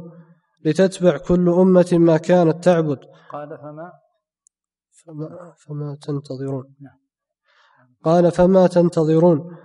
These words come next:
Speaker 1: لتتبع كل أمة ما كانت تعبد؟" قالوا: "يا ربنا، فارقنا النَّاسَ فِي الدُّنْيَا أَفْقَرَ مَا كُنَّا إِلَيْهِمْ وَلَمْ نُصَاحِبْهُمْ."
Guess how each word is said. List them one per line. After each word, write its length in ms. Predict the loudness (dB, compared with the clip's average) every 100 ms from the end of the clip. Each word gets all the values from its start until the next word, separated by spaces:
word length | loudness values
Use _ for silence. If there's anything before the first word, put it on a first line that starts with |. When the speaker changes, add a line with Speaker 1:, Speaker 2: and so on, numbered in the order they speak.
| _ -6
Speaker 1:
لتتبع 520 | -2 -2 -2 -2 -2
كل 320 | -2 -2 0
أمة 440 | 0 2 2 2 0
ما 260 | 0 0
كانت 480 | 0 0 0 0 0
تعبد؟" 340 | -2 0 -2 -6 -14 -20 _ _ _
قالوا: 280 | 0 2 4
"يا 180 | 2 2
ربنا، 600 | 0 2 2 2 0 -4 -20 -20
فارقنا 560 | -4 0 0 0 0 2
النَّاسَ 380 | 2 2 0 -2
فِي 120 | -4
الدُّنْيَا 680 | -6 -2 0 2 2 0 -4
أَفْقَرَ 440 | -6 -4 -2 0
مَا 180 | 0 0
كُنَّا 480 | -4 -2 0 2 2
إِلَيْهِمْ 600 | 0 0 0 0 0 0
وَلَمْ 300 | 2 2 2
نُصَاحِبْهُمْ." 760 | 2 -2 -4 -2 -4 -4 -6